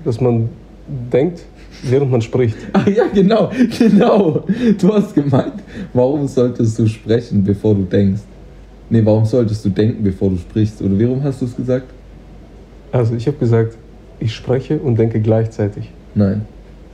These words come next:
Speaker 2: Das hast du nicht gesagt.
Speaker 1: Okay. Was ich aber gemeint habe, war, ich denke erst danach.
Speaker 2: Eben, aber du solltest davor denken.
Speaker 1: Ja, aber woher soll ich denn wissen, was ich denke, bevor ich's ausgesprochen habe?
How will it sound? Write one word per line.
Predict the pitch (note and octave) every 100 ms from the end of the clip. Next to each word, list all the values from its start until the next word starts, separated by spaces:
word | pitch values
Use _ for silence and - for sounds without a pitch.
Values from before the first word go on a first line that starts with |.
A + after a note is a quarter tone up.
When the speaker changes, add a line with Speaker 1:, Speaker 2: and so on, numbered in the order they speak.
| - - - - - - - - - - - - - - - A2
Speaker 2:
Das | -
hast | F#2+
du | G2+
nicht | F#2+
gesagt. | G2 F#2+ - - - - - - - -
Speaker 1:
Okay. | A2+ A#2 A2 - - - - - - -
Was | B2 A#2
ich | A#2+
aber | A#2
gemeint | A2+ B2 C3+
habe, | A2 G#2+
war, | G#2+ A#2
ich | A2+ C#3 -
denke | C3 A2+ A#2 - C3
erst | B2 A#2 A2+
danach. | G#2+ A2 G#2+ A2 - - - - - - - - - -
Speaker 2:
Eben, | - G2 F2
aber | F#2
du | F#2
solltest | F#2 F#2+ -
davor | - F#2+
denken. | G#2 G2 G#2+ - - - - - - - - -
Speaker 1:
Ja, |
aber | A#2 A#2+
woher | B2+ C#3+ C#3
soll | C#3
ich | A#2
denn | A#2
wissen, | C#3+ A#2+
was | A2
ich | G#2+
denke, | A#2 D#3 D#3+
bevor | G#2+ G#2+ A2+
ich's | A2+ -
ausgesprochen | C#3+ D3 - - G#2+ A2
habe? | A2 -